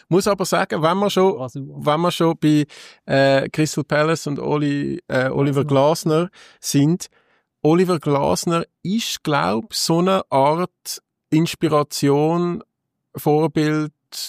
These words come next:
Speaker 1: Ziehvater, was auch immer, vom Gerald Scheiblehner.
Speaker 2: Das frage ich ihn, falls, äh, G C mir den Interviewtermin gibt.
Speaker 1: Mach
Speaker 2: Äh,
Speaker 1: das.
Speaker 2: wird eh
Speaker 1: Mach das. Aber wir sind bei Patrick Kramer
Speaker 2: Ja.
Speaker 1: gewesen.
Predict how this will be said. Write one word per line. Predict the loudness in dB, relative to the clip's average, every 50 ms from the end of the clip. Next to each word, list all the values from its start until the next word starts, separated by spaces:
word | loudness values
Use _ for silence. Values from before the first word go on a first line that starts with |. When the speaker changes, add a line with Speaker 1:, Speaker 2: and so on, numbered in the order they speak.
| -14 _
Speaker 1:
Ziehvater, | -12 -8 -2 0 2 2 2 2 2 2 2 2 0 _ _ 0 0 2 2
was | 2 2 2 2
auch | 0 0
immer, | 0 0 0 0 -2 -2
vom | -2 -2 -2 0
Gerald | 2 2 2 2 2 0
Scheiblehner. | 2 0 0 0 0 -2 -2 -2 -2 -2
Speaker 2:
Das | -2 -2 -2 -2
frage | 0 0 0 2 0 -2
ich | -2
ihn, | -2 -2 -2 -4 -4
falls, | 0 2 4 4 4 2 -2 -4 -4 -2
äh, | -2 0
G | 0 0 0 -2
C | -2 -4 -6 -4
mir | -2 -2 -4 -2
den | -2 -2 -4
Interviewtermin | -4 -4 -6 -6 -6 -4 -4 -4 -4 -4 -4
gibt. | -6 -6 -6 -4 -2
Speaker 1:
Mach | 0 0 0 0 0
Speaker 2:
Äh, |
Speaker 1:
das. | 0 0 -2 -2 -2 -6 -6 -4
Speaker 2:
wird | -6 -6 -6 -8
eh | -10 -6 -4
Speaker 1:
Mach | -4 -4 -4 -4
das. | -4 -6 -4 -2
Aber | -2 0 0 2
wir | 2 2
sind | 2 2 0 0 0
bei | -2
Patrick | -2 0 0 0 -2 -4 -4
Kramer | 0 0 2 2 0 0
Speaker 2:
Ja. | 0 0 0
Speaker 1:
gewesen. | 0 -2